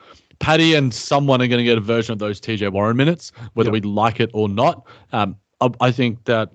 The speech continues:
Speaker 1: you know, I've, I've been a big fan of Edmund Sumner and, and Yuta Watanabe, but I think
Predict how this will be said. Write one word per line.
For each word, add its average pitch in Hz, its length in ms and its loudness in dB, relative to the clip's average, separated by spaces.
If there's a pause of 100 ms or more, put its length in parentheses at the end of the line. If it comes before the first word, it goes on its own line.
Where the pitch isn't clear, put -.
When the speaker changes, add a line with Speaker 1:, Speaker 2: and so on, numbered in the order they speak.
Speaker 1:
you 120 60 -12
know, 113 260 2
I've, 107 180 -2
I've 110 160 -2
been 117 140 0
a 113 40 2
big 110 200 0
fan 113 240 2
of 104 160 0
Edmund 98 320 -4
Sumner 117 420 2
and, 104 180 0
and 107 140 -2
Yuta 107 200 0
Watanabe, 107 640 0
but 107 180 0
I 107 80 2
think 113 240 -6